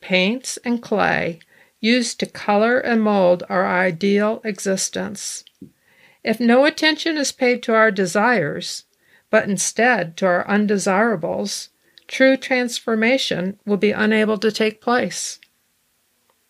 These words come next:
If you identify with the pain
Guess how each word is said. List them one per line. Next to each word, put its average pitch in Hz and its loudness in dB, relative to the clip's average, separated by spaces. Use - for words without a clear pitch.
If 214 -4
you 247 4
identify 262 4
with 262 2
the 277 0
pain 180 -2